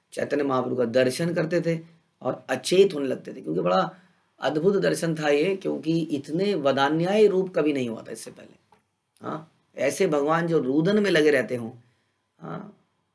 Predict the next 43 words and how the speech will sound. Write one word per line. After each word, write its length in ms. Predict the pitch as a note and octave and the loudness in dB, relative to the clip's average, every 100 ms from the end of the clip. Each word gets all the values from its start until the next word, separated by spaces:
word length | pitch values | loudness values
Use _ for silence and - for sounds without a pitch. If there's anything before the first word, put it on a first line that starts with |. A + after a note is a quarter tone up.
| - | -10
नृत्य 400 | A#2+ F#3 F#3 G3 | -6 -6 -2 0
करते 280 | F3 D3 D3+ | 0 0 2
रहते 240 | C3 B2+ | 0 -2
हों, 180 | B2 A#2+ - | -6 -6 -8
इतना 360 | B2+ - G#3 | -10 -6 -4
भाव 400 | G3+ B2 - D3+ | -4 -6 -8 -6
में 100 | D#3+ | -4
भगवान 340 | C#3+ B2+ C#3+ C#3+ | -6 -8 -8 -10
को 100 | C#3+ | -10
किसने 320 | - C3+ E3 | -8 -6 -4
देखा 200 | C3+ A#2+ | -6 -8
है 80 | A2+ | -12
बताइए? 320 | G#2 G2 F#2+ _ _ _ _ _ _ _ _ - | -12 -16 -20 _ _ _ _ _ _ _ _ -16
हाँ, 380 | C#3+ D#3+ - _ _ _ _ _ _ _ - | -12 -12 -16 _ _ _ _ _ _ _ -4
कृष्ण 440 | F3 F#3 - F#3 | 0 0 -2 -6
को 200 | E3 E3 | 0 0
भी 140 | D#3+ F#3+ | 2 2
हम, 180 | E3+ | 2
कृष्ण 360 | E3 F3 D#3+ F#3 | 2 0 2 0
की 140 | F#3 | 2
गोपियों 460 | F#3 C#3+ D#3 F3+ G3 | 2 4 2 2 2
के 80 | F#3+ | 2
साथ 200 | F3 F#3 | 2 0
रास 380 | E3+ D3 E3+ E3+ | 2 2 2 0
लीला 380 | F3+ F3+ F#3 - _ _ _ - | 2 2 0 -4 _ _ _ 2
बड़ी 180 | G#3 | 4
सीक्रेट 560 | G#3+ - F#3+ G3 A3+ - | 4 2 0 4 4 4
लीला 220 | C#3+ B2 | 4 4
है। 260 | A#2 - - _ _ _ _ _ _ _ _ B2+ | 2 -4 -20 _ _ _ _ _ _ _ _ 4
Nobody 320 | C#3+ F3 A3+ | 4 8 6
is 160 | A#3 | 8
allowed 260 | G3+ F#3 F#3 | 6 6 6
to 160 | F3+ D3 | 4 4
enter 260 | D3 D3 | 4 2
in 80 | C3+ | 2
रास 260 | B2 A2+ B2 | 0 -2 -6
लीला, 180 | A#2+ - _ _ _ _ _ _ | -14 -16 _ _ _ _ _ _
कोई 200 | - F3 | 0 2
देख 280 | E3+ E3 F#3+ | 4 6 4
नहीं 140 | G3+ | 4
सकता 260 | G#3 E3+ B2+ | 0 -2 -4
है 60 | A#2 | -6
उसको। 200 | - | -6